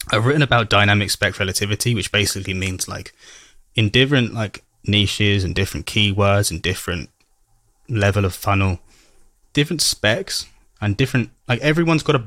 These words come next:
burning desire and a problem that they're trying to solve whenever they go to anything.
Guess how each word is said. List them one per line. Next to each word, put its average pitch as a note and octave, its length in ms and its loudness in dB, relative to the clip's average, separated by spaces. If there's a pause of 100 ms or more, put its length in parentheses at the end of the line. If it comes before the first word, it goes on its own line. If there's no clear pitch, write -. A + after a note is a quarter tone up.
(160)
burning A#2 420 6
desire F#2+ 720 2
and G#2+ 140 0
a F#2 40 0
problem A2 400 0
that G2+ 60 -6
they're G#2 120 -2
trying G#2+ 220 -4
to - 60 -2
solve A#2+ 340 2
whenever A2 280 0
they G2+ 120 0
go G2 260 2
to - 200 -4
anything. F2+ 440 -4